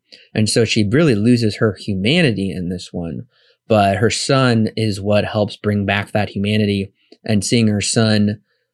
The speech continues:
uh, with the father figure that he'll never have, uh, kind of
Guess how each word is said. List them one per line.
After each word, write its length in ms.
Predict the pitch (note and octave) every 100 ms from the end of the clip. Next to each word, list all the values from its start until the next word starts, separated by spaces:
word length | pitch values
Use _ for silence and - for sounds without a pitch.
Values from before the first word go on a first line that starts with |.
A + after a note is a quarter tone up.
| -
uh, 180 | A2 F#2+
with 240 | A2 G#2+ -
the 240 | A2+ G#2+
father 640 | - G#2+ G#2+ A2 G#2+ G#2+ -
figure 280 | G#2+ G2+ G#2
that 400 | G#2 G2+ G2+ -
he'll 180 | - A2
never 260 | G#2 G2+ F#2+
have, 600 | - G#2 G2+ G2 G#2 - G2
uh, 260 | F#2+ F#2 G2 - -
kind 200 | - G2+
of 160 | F2